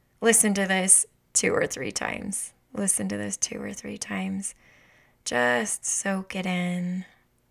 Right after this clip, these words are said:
Let yourself sit in that energy of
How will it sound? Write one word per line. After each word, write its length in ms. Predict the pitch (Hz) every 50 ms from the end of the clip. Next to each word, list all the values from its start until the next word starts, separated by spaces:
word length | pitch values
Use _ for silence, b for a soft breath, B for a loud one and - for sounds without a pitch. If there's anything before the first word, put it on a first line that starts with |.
| _ _ _ _ _ _
Let 240 | - 101 107 - -
yourself 460 | - - 101 - - 104 101 98 98
sit 260 | - - - 202 185 190
in 140 | 190 185
that 180 | 190 190 196 -
energy 640 | - 202 185 185 185 185 185 - - 185 180 185 - - -
of 380 | - 185 180 185 190 190 -